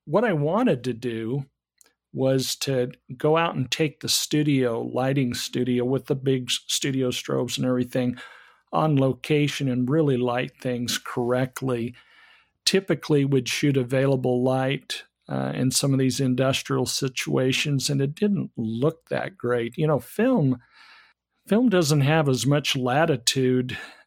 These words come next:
uh, dynamic range as digital does. Uh, it, it's only seven stops, whereas, uh, digital, you know, you've got digital cameras that have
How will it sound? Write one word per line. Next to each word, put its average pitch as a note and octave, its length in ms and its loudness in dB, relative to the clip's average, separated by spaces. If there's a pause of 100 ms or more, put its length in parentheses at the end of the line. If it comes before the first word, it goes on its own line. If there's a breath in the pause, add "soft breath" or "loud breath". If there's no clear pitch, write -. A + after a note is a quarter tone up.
(100)
uh, A#2+ 360 -6
dynamic C3+ 640 0
range C3+ 400 2
as G#2 180 -6
digital B2 540 -2
does. A2 440 -8
Uh, A2+ 180 -6
it, C3+ 260 -6
it's D3 200 -2
only G3 220 4
seven D3+ 540 2
stops, - 760 -2
whereas, B2+ 580 0
uh, A#2+ 180 -2 (100)
digital, C3+ 640 2 (160)
you - 180 -8
know, B2+ 140 2
you've C#3+ 180 2
got B2+ 260 -2
digital B2 340 0
cameras C3 520 0 (220)
that B2 100 -8
have B2 260 -2